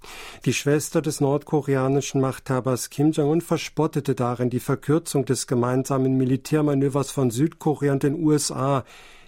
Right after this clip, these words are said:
die U-S-Präsident Donald Trump angeordnet hatte. Seoul habe sein bevorzugtes Kriegsspiel auf überraschende Anweisung von Trump vorzeitig beenden müssen.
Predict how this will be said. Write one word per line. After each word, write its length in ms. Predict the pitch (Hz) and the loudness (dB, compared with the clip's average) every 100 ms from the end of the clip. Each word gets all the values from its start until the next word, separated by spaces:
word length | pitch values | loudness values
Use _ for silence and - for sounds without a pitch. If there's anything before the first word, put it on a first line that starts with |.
| - | 0
die 60 | |
U-S-Präsident 840 | 147 147 139 - 151 135 143 139 131 | 2 2 -2 -2 -4 -2 0 0 2
Donald 400 | 131 131 123 - | 2 2 0 -6
Trump 380 | - 127 113 120 | -4 -2 -2 -2
angeordnet 720 | 120 117 120 110 123 135 - | -2 0 -2 -4 -4 -4 -4
hatte. 300 | 101 - - - - - - | -12 -16 -18 -20 -20 -20 -10
Seoul 400 | - 175 175 180 | -2 2 4 4
habe 260 | 160 160 165 | 0 0 0
sein 240 | 156 147 | 2 2
bevorzugtes 920 | 147 - 170 196 - 185 - 170 - | 0 0 -2 -2 0 -2 2 0 0
Kriegsspiel 640 | - 202 190 - - 185 170 | -4 -4 -4 -6 -2 0 2
auf 200 | 156 - | 0 0
überraschende 640 | 156 143 135 143 - 143 135 | 0 0 0 -2 -2 -2 0
Anweisung 800 | 139 151 135 135 123 156 160 170 | 0 2 2 0 0 2 2 2
von 340 | - 131 120 | 0 0 0
Trump 340 | - 135 127 | -2 -2 -2
vorzeitig 800 | 123 - 143 147 - 135 131 123 | -4 -2 -2 -2 -2 -2 -2 -6
beenden 440 | - 131 156 170 151 | -4 0 0 2 2
müssen. 400 | 143 - 139 | 2 4 2